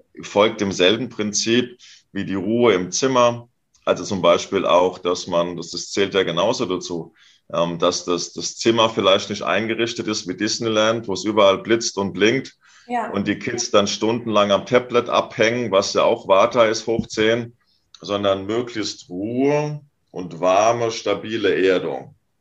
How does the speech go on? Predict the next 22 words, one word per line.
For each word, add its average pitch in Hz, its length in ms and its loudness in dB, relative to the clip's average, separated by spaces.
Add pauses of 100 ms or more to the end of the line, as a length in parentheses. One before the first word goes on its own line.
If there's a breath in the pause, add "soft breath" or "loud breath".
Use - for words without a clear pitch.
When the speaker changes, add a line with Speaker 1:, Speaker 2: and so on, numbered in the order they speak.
(140)
Speaker 1:
Ja? 101 420 -14
Und 85 300 -12
dann 147 680 -4 (440 soft breath)
fängt's 120 480 -4
echt - 300 -2
an, 104 220 -2
spannend 98 460 -2
zu 85 180 -8
werden. 82 360 2
Und - 180 -8
dann 98 360 0
spürt 135 500 2
man 98 200 2
das, 87 180 -2
oder 90 160 0
der 87 140 0
Körper 117 640 4 (520 soft breath)
signalisiert 104 840 2
relativ 101 480 2
schnell 98 380 2
positive 104 760 -2
Signale. 90 760 -2